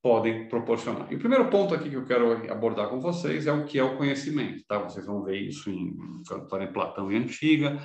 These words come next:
vão ver isso quando estudarem Teoria do Conhecimento, em, né, no segundo ano, mas a, a definição clássica de conhecimento com a qual nós trabalhamos é que o conhecimento é uma crença verdadeira justificada. O que que significa dizer que o conhecimento é uma crença verdadeira justificada? Presta atenção nesses termos que aparecem aí,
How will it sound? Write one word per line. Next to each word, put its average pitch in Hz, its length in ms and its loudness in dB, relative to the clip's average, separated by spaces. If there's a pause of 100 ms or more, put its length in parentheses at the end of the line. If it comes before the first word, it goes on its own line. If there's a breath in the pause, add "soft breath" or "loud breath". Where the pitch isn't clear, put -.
(240 loud breath)
vão 110 160 0
ver 101 240 2
isso 104 160 -4
quando 104 140 -4
estudarem 98 580 -2
Teoria 95 220 -2
do 98 100 -8
Conhecimento, 101 920 -2
em, 101 100 -8 (540)
né, 101 440 -4 (200)
no - 80 -16
segundo 156 400 0
ano, 170 320 6 (360 loud breath)
mas 175 640 2 (320)
a, - 100 -4 (380)
a 117 40 2
definição 113 580 -2
clássica 160 480 4
de 95 140 -8
conhecimento 104 580 -4
com 101 60 -4
a 95 80 -4
qual 101 160 0
nós 101 160 -4
trabalhamos 131 640 0
é 113 280 0
que - 480 -18
o - 40 -8
conhecimento 160 560 4
é - 20 -2
uma 135 200 -4
crença 120 360 2
verdadeira 101 680 0
justificada. - 680 -10
O - 60 -18
que 247 120 -2
que - 60 -4
significa 143 460 -2
dizer 127 220 0
que 127 60 -6
o - 40 -12
conhecimento 117 400 -2
é 120 40 -4
uma 113 180 -4
crença 113 340 -2
verdadeira 101 420 -2
justificada? - 580 -12
Presta 170 240 -4
atenção 170 340 0
nesses - 280 -8
termos 110 440 -2
que - 80 -4
aparecem 98 480 0
aí, 87 200 -6